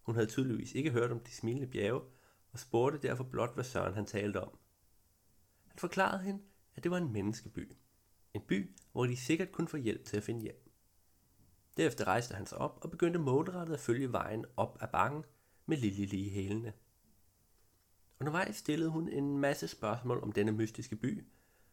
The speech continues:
Hvorfor havde hun ikke hørt om den? Hvor mange mennesker boede der? Og hvorfor hedder den De Smilende Bjerge, hvis den ligger på bakker? Granit kunne ikke svare på det første, gav sit bud på det andet, og valgte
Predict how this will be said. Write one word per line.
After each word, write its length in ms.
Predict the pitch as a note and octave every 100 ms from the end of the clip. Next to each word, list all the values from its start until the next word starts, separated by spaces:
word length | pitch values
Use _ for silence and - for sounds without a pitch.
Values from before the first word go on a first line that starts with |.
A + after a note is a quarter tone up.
| _
Hvorfor 360 | - F2 - G#2+
havde 220 | G2 F#2+
hun 120 | F#2
ikke 140 | - -
hørt 240 | - B2
om 160 | B2 -
den? 160 | - C#3 - _ _ _
Hvor 80 | F#2+
mange 260 | E2+ G2 G#2
mennesker 340 | G#2 C#3 -
boede 300 | G#2 G2+ C#3+
der? 80 | E3+ - _ _ _
Og 100 | A2+
hvorfor 220 | B2+ B2+
hedder 240 | D#3 D3+ D3
den 220 | C#3 - - -
De 80 | D#3+
Smilende 320 | - F3 F3
Bjerge, 420 | - G2 A#2+ D3+ -
hvis 140 | - B2
den 120 | C3
ligger 200 | G2 G#2+
på 100 | -
bakker? 340 | - - - - - _ _ _ _ - _ _ _ - - -
Granit 320 | - D#3+ G#3+ G#3+
kunne 180 | C3+
ikke 120 | C3 -
svare 220 | A2 A2
på 80 | A#2+
det 100 | G#2+
første, 400 | G#2 A#2+ - D#3+ - _ _
gav 180 | - B2
sit 220 | B2+ A2
bud 160 | C3 D#3
på 120 | -
det 80 | -
andet, 340 | A2+ C3+ F3 - - - -
og 100 | B2
valgte 240 | C#3+ D#3+